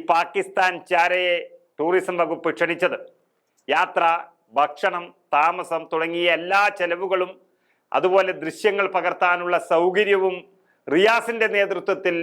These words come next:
ഇവർക്കൊരുക്കി കൊടുത്തു. വേതനവും സർക്കാർ തന്നെ നൽകി വേണ്ടുവോളം. ടൂറിസം വകുപ്പ് ഇതിനായി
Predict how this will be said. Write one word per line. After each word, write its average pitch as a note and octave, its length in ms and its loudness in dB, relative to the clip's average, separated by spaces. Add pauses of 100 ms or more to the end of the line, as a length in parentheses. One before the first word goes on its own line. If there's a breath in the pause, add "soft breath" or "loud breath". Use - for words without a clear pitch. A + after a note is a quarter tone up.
(220)
ഇവർക്കൊരുക്കി D#3+ 600 0
കൊടുത്തു. D3 280 -2 (720)
വേതനവും F#3 540 0 (120)
സർക്കാർ G3 460 2
തന്നെ G3 260 0
നൽകി F#3 260 -2 (120)
വേണ്ടുവോളം. E3+ 500 -2 (720)
ടൂറിസം A#3+ 440 4
വകുപ്പ് A3+ 300 0
ഇതിനായി A3+ 340 2